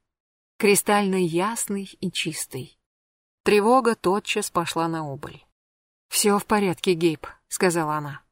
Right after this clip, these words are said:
"Возможно, это не он. Это может быть что-то другое". Но он знал, что Д Н К волос в конце концов покажет, что это был Курт Стайгер. Он знал это всем сердцем.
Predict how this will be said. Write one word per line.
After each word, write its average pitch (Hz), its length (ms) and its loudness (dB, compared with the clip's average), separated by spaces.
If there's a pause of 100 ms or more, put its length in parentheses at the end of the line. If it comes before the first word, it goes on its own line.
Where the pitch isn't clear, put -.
(640)
"Возможно, 190 540 0
это 196 200 2
не 208 140 2
он. 170 340 2 (480)
Это 185 400 -2
может 185 460 2
быть 180 160 2
что-то 196 320 2
другое". 190 580 4 (760)
Но 214 240 4
он 214 160 4
знал, 185 400 2
что 175 360 2
Д 175 220 4
Н 180 140 2
К 208 180 2
волос 175 540 2 (100)
в - 60 -20
конце 170 320 -2
концов 180 440 -2
покажет, 185 680 0
что - 200 -2
это 185 240 -2
был 175 300 0
Курт - 380 -4
Стайгер. 151 680 -6 (540)
Он 208 260 6
знал 175 460 4
это 196 260 -4
всем 165 380 -4
сердцем. - 580 -8